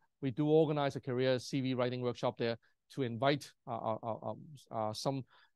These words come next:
um, professionals from outside or in, in-house to talk about, um, how to get job hunting, C V writing, and so on. Tech workshops, uh,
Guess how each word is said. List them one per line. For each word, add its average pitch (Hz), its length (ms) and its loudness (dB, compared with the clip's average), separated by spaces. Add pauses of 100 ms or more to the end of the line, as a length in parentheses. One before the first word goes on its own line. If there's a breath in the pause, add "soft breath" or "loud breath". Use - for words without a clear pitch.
um, 113 360 -4
professionals 139 560 0
from 110 260 -4
outside 117 380 0
or 107 160 -2
in, 139 300 -4
in-house 123 440 -2 (300 soft breath)
to 139 60 -6
talk 160 340 6
about, 131 340 2
um, 110 380 2
how 139 360 4 (200)
to 113 220 -4
get 127 200 0
job 127 200 0
hunting, 131 340 -2 (260 loud breath)
C - 200 0
V 139 80 6
writing, 123 480 2
and 110 160 -6
so 123 180 -2
on. 98 180 -6 (1500 soft breath)
Tech 233 200 12
workshops, 202 800 4
uh, 139 360 8